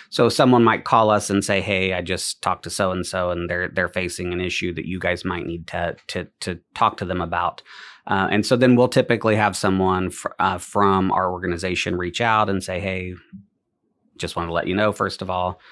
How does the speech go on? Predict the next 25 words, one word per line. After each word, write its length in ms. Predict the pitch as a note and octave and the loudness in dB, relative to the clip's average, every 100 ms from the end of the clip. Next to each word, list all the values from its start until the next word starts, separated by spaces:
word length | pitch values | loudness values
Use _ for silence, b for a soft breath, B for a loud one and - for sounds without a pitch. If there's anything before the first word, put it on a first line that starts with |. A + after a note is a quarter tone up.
| b - | b -12
this 120 | - | -6
is 60 | |
what 140 | E2+ - | -2 -2
we've 160 | E2 | -2
heard. 320 | A#2 A2 G#2 - | 2 2 2 0
Secondly, 520 | F2+ F#2 F2 F2+ F2 | -4 -2 -4 -2 -4
we're 140 | E2+ | -4
happy 320 | F2+ F2 F2+ | -4 -4 -4
that, 160 | E2+ - | -6 -4
you 80 | F2 | -4
know, 60 | |
no 160 | E2+ F2+ | -2 -2
one's 160 | F#2 - | -2 -2
gonna 160 | E2+ | -2
know 180 | F2+ F#2+ | 0 0
that 80 | E2+ | 0
we've 180 | E2+ - | -4 -6
heard 220 | F2+ E2 | -8 -6
this, 160 | F2+ | -6
but 240 | - F#2 - B B | -4 -4 -4 B B
how 180 | B2 A#2+ | 2 4
can 240 | A#2+ F#2+ | 4 2
we 100 | F2+ | 2
help 320 | - F2 - | 0 -4 -6
you?" 160 | - | -12